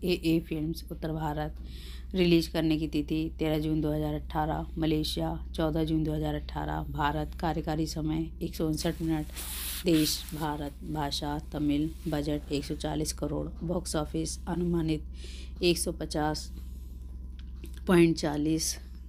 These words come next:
से लेकर एक सौ उनसठ पॉइंट छप्पन करोड़। फिल्म की घोषणा दो हज़ार सोलह में की गई थी और पहले सत्ताईस अप्रैल दो हज़ार अठारह को रिलीज होने वाली थी, लेकिन वर्चुअल प्रिंट शुल्क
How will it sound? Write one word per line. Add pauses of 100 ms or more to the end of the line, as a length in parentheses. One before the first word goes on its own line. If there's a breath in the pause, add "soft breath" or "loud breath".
(1200 loud breath)
से
लेकर
एक
सौ
उनसठ
पॉइंट
छप्पन
करोड़। (840 loud breath)
फिल्म
की
घोषणा
दो
हज़ार
सोलह
में
की
गई
थी (540 loud breath)
और
पहले
सत्ताईस
अप्रैल
दो
हज़ार
अठारह
को
रिलीज
होने
वाली
थी,
लेकिन (520 loud breath)
वर्चुअल
प्रिंट
शुल्क